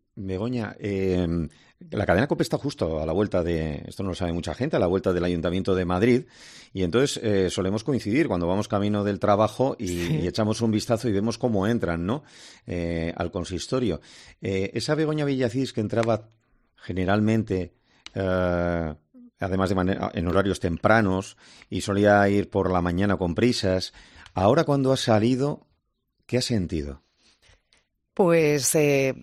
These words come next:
Speaker 2: son demasiadas emociones, es, es casi imposible ponerlo en palabras, pero,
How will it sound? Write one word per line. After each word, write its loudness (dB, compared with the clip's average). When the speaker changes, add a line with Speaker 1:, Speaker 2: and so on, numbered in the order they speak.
Speaker 2:
son 2
demasiadas 2
emociones, 2
es, 0
es -4
casi -2
imposible 0
ponerlo 2
en 0
palabras, 0
pero, 0